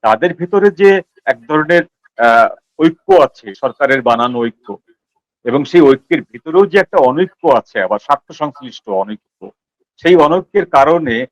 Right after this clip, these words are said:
একটা বড় ধরনের কেওয়াস সৃষ্টি হয়। সেই কেওয়াসটার সাথে যদি বাইরের শক্তিগুলোর এই আওয়ামী লীগকে ইনক্লুসিভ করার চাপটা যোগ হয়, তাহলে পরিস্থিতি যা দাঁড়াবে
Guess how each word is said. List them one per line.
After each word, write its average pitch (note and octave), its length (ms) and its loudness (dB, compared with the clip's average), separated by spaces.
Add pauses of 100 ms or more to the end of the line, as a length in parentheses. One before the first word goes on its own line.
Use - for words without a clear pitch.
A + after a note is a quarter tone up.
(180)
একটা C3+ 200 -6
বড় C#3 240 2
ধরনের E3 360 -2
কেওয়াস C#3 500 0
সৃষ্টি - 300 -20
হয়। - 180 -20 (1080)
সেই D#3 140 -4
কেওয়াসটার E3 560 0
সাথে F#3 360 -12
যদি G#3 400 -12 (360)
বাইরের B2+ 380 0
শক্তিগুলোর E3+ 800 -2 (280)
এই C#3+ 260 0
আওয়ামী B2 380 -2
লীগকে E3 640 -4 (140)
ইনক্লুসিভ E3 580 -6 (120)
করার C#3+ 200 2 (140)
চাপটা B2+ 600 0
যোগ D#3+ 320 -2
হয়, F2+ 100 -6 (1040)
তাহলে F3+ 460 2
পরিস্থিতি D#3 560 -6
যা C#3+ 160 2
দাঁড়াবে B2 580 0